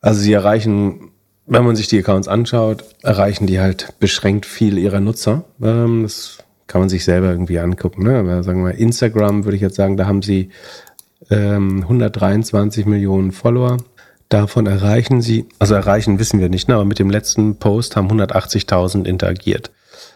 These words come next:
äh, mit dem davor auch hundertachtzigtausend. Ähm, ich glaub, da ist jeder mündig genug, um zu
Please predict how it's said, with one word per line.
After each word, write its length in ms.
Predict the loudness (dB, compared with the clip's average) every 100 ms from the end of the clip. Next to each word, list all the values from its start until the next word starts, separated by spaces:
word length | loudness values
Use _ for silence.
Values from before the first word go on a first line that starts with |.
| _ -2
äh, 140 | 0
mit 200 | 0 0
dem 120 | 0
davor 320 | -2 0 0 0
auch 160 | 0
hundertachtzigtausend. 1000 | 0 0 -2 -4 -8 -2 -2 0 -4 -8 -10 _ _ _ -6
Ähm, 520 | -2 0 -2 -4 -6 _ _ _ _ _ _ _ _ _ _ _ _ -12
ich 200 | -10 -6
glaub, 300 | -2 -2 0
da 100 | -4
ist 140 | 0
jeder 220 | 0 0 2
mündig 420 | 2 0 -2 -2
genug, 260 | 0 0
um 100 | 0
zu 360 | 0 0 -2